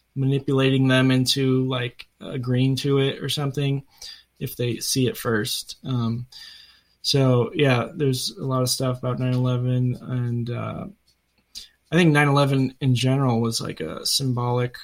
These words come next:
uh, occult type ritual. Um,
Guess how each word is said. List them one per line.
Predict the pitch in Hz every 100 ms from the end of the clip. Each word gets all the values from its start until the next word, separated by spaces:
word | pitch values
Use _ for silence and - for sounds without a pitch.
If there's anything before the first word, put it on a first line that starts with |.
| -
uh, | 80 55 -
occult | 131 - 131 123 - - - - -
type | - 127 120 -
ritual. | - 135 127 135 131 123 123 123 127 _
Um, | 139 131 123 123 123